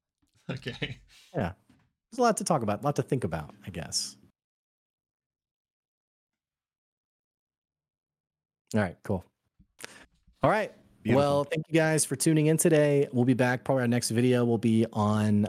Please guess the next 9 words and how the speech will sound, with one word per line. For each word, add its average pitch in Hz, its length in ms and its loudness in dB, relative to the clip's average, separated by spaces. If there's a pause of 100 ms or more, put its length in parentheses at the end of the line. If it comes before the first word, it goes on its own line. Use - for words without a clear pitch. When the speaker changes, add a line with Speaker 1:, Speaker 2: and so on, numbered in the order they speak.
Speaker 2:
um, 98 540 0 (240)
either 104 240 -2
Critical 135 360 -2
Role, 123 340 2
Ravening 117 400 0
War, 113 320 2
or 98 400 -4
Worlds 98 340 -4
Beyond. 101 520 -6